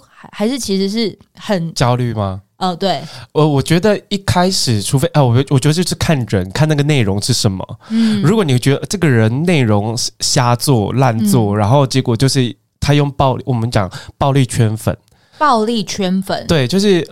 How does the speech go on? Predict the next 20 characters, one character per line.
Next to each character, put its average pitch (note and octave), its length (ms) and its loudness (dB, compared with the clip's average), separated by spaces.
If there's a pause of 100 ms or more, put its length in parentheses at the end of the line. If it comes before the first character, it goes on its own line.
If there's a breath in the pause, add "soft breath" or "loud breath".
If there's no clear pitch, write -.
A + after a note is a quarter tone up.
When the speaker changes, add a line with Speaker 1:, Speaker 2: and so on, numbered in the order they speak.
Speaker 2:
呃， A2+ 240 4
在 F3+ 160 2
社 F3 120 0
群 D#3+ 140 2
Speaker 1:
酷 - 20 2
炫 E4+ 200 2
男 G3+ 180 0
还 F#3+ 140 2
是 G#3 100 -2
暴 G3+ 240 0
力 F#3+ 140 0
圈 F3 260 -2
粉 - 220 -8
吗？ - 120 -10
Speaker 2:
我 C3 60 -6
觉 A#2 80 -4
得 B2+ 60 0
算 B2 200 0
是 A2 200 -4
欸。 F#2 180 -8